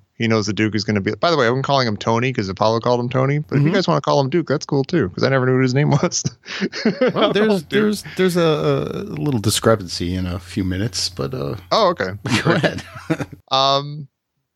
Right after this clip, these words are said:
Speaker 1: but yeah, he knows exactly what his reaction is gonna be the whole time, and he knows what he wants to do, what Apollo wants to do. So, uh,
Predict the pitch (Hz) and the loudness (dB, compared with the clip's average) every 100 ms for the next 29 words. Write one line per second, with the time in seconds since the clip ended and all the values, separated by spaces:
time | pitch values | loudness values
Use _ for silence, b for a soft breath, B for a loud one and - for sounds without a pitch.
0 | _ - 202 208 117 139 147 135 131 135 | _ -2 0 2 0 -2 -4 -2 -2 -2
1 | 143 127 120 117 113 113 117 110 104 110 | -2 -4 -4 0 -2 -2 -6 -8 -6 -2
2 | 104 107 104 107 101 104 107 110 123 113 | 0 0 -2 -2 -2 0 0 2 2 2
3 | - 147 135 123 113 120 101 98 101 113 | 0 2 4 2 2 0 2 2 0 0
4 | 117 104 113 110 107 101 98 98 95 95 | 0 2 2 2 0 -4 -6 -4 -4 -6
5 | 104 b b b _ - 113 104 104 104 | -12 b b b _ -2 2 4 4 4
6 | 101 98 | 4 2